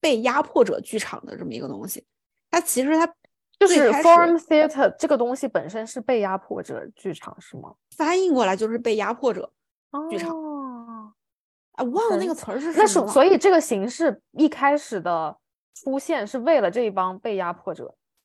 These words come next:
Speaker 1: 是的，是解决社会问题的，
Speaker 2: 哦。
Speaker 1: 就有点像那种，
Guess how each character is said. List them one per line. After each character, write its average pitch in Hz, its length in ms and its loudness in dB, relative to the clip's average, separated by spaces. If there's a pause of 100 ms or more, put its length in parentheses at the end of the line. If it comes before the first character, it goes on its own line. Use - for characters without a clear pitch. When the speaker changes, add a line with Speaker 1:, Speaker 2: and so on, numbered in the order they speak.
(120)
Speaker 1:
是 302 160 0
的， - 180 2 (380)
是 - 160 4
解 147 180 0
决 170 120 4
社 339 160 4
会 349 140 6
问 392 220 6
题 240 180 -4
的， - 160 -14
Speaker 2:
哦。 208 120 -18
Speaker 1:
就 370 120 4
有 285 140 6
点 339 160 4
像 330 220 2
那 339 140 2
种， 208 320 -2